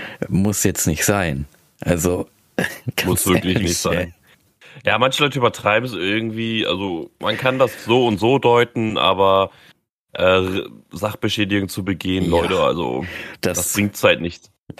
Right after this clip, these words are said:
Speaker 1: Nee.
Speaker 2: Das Ding muss neu gebaut werden oder repariert werden. Na gut, repariert werden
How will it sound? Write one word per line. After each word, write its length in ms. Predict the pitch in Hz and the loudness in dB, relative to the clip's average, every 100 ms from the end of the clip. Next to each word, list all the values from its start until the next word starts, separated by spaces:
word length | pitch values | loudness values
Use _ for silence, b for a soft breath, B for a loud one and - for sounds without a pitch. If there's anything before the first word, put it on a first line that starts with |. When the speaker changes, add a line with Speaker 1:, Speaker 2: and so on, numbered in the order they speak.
| _ | _
Speaker 1:
Nee. 220 | - 87 82 | -8 -6 0
Speaker 2:
Das 160 | 104 | 2
Ding 160 | 123 123 | 4 4
muss 180 | 120 117 | 4 4
neu 200 | 110 120 | 4 4
gebaut 400 | 120 117 117 107 | 2 4 4 4
werden 260 | 113 113 | 4 4
oder 160 | 110 104 | 4 4
repariert 480 | 104 104 98 113 110 | 2 2 0 0 0
werden. 120 | 104 | -2
Na 60 | 95 | 0
gut, 120 | 95 | -2
repariert 380 | 98 98 101 98 | -2 -2 -4 -4
werden 160 | 87 | -6